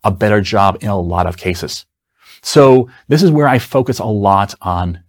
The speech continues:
Dapr. And people say, "Well, why would you focus on Dapr?" Well, first of all, it forces you to learn S Q L. What Dapr does, if you're not familiar, is it's very, very, very small.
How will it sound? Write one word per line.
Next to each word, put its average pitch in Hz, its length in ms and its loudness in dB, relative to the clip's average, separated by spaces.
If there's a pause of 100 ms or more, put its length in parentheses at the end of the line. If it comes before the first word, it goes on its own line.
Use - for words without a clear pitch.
(120)
Dapr. 90 360 -4 (400)
And - 80 -10
people 156 80 0
say, 165 140 4
"Well, 139 160 4
why 139 180 0
would 170 140 2
you 170 80 2
focus 123 320 -4
on 107 180 -2
Dapr?" 135 360 -4 (580)
Well, 151 280 2 (480)
first - 320 0
of 131 120 0
all, 117 340 2
it 135 180 0
forces 143 680 -4
you 92 180 -2
to 110 100 -4
learn 92 280 -2
S 87 100 -8
Q 92 180 -4
L. - 180 -12 (520)
What 147 240 -2
Dapr 160 340 0
does, 95 220 -2
if 107 100 -8
you're 127 60 -4
not 160 140 -2
familiar, 113 400 -6 (340)
is 127 400 4
it's 127 160 0
very, 131 540 0
very, 110 360 0
very 110 440 -2
small. - 400 -6